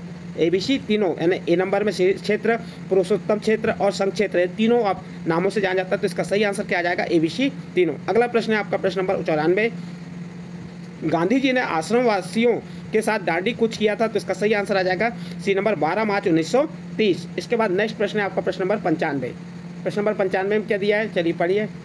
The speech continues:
मौर्य साम्राज्य के संस्थापक चंद्रगुप्त मौर्य के साम्राज्य की जानकारी का स्रोत है इंडिका, कोटिल का अशास्त्र और बुद्ध चरित्र, तो इसका सही आंसर आ जाएगा डी नंबर,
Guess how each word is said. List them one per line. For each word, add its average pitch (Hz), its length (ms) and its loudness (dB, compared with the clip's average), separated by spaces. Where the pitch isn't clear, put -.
मौर्य 240 280 4
साम्राज्य 208 440 0
के 247 80 4
संस्थापक 202 500 0
चंद्रगुप्त 202 420 2
मौर्य 196 240 2
के 220 100 0
साम्राज्य 180 520 0
की 214 80 -2
जानकारी 175 460 0
का 220 120 0
स्रोत 214 320 2
है 185 320 0
इंडिका, 208 420 2
कोटिल 202 520 2
का 214 140 0
अशास्त्र 185 880 -4
और 202 200 2
बुद्ध 170 280 0
चरित्र, 180 340 2
तो 185 120 -2
इसका 180 160 -2
सही 190 220 0
आंसर 208 240 0
आ 185 80 2
जाएगा 185 180 2
डी 165 140 2
नंबर, 190 220 2